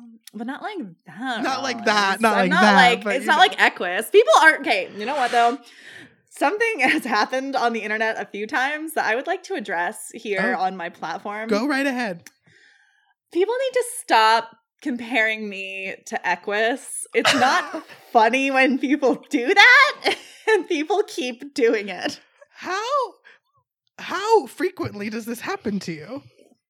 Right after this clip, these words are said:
Speaker 1: It happened last week.
Speaker 2: <gasps>
Speaker 1: So, like, while I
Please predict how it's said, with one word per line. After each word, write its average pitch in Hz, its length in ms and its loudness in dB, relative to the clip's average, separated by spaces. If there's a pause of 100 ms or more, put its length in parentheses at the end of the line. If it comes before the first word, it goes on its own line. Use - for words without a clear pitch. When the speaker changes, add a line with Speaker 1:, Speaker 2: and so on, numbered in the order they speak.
(460)
Speaker 1:
It 285 60 -4
happened 247 340 0
last 220 260 2
week. 202 360 -8 (1120)
Speaker 2:
<gasps> - 40 -4 (1400)
Speaker 1:
So, 311 260 2
like, 302 260 0
while 302 160 -4
I 302 200 -2